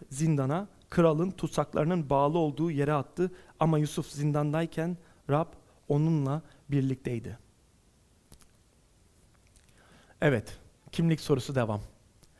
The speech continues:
Kimliğiniz elinizden gittiğinde sahip olduğunuz belki sağlık da olabilir bu. Belki çok fit bir <laughs> insansınızdır, belki onunla gurur duyuyorsunuz, bilmiyorum.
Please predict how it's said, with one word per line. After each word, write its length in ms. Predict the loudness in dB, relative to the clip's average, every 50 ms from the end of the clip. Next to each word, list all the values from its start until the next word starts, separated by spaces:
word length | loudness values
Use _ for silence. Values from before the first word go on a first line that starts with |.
| -20 -20 -20 -20 -20 -20 -20 _ -10
Kimliğiniz 500 | 0 2 4 8 8 10 10 8 8 4 2 4
elinizden 520 | 6 8 8 8 6 6 4 4 4 4
gittiğinde 680 | 2 0 -2 -2 -2 2 2 2 2 2 0 -2 -2 -6 -12 -20 -18 -12 -6
sahip 360 | 0 2 4 4 4 4 2
olduğunuz 340 | -2 0 0 0 -2 2 2
belki 240 | 0 0 0 -2 -8
sağlık 480 | -6 -2 0 2 2 2 0 0 -2
da 60 | -4
olabilir 320 | -2 -2 -2 -4 -6 -8 -8 -8
bu. 120 | -10 -12 -12 -14 -20 _ -16
Belki 240 | -14 -14 -14 -16 -18
çok 360 | -14 -14 -14 -14 -14 -20 -20 _ _ _ _
fit 280 | -8 -6 -6 -6 -4 -2
bir 100 | -2 0
<laughs> 80 | 0
insansınızdır, 640 | -2 -4 -4 -4 -4 -4 -2 -4 -4 -2 -2 0 2
belki 280 | 2 2 2 2 2 2
onunla 160 | 2 2 0
gurur 280 | 0 -2 -2 -4 -2 -2
duyuyorsunuz, 420 | -4 -4 -4 -4 -6 -6 -2 0
bilmiyorum. 360 | 2 4 6 6 6 6 4